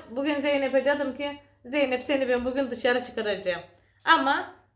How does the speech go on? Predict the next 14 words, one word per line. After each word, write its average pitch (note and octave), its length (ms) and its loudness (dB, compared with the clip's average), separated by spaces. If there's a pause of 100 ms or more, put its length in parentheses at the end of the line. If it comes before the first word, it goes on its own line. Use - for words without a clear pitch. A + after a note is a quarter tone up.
(120)
şu, F4+ 600 2
şunu G4 280 2
yaparsan, C4 680 4 (200)
ne F4 160 -2
olursa C#4 380 6
olsun G#3+ 300 0
mesela, D#3+ 480 -8
bunu C#4+ 180 0
yaparsan C#4+ 640 2 (460)
ben D#4 200 -2
seni C#4+ 220 -2
tamam C#4 340 0
dışarı C4+ 320 2
çıkaracağım." G3+ 560 -2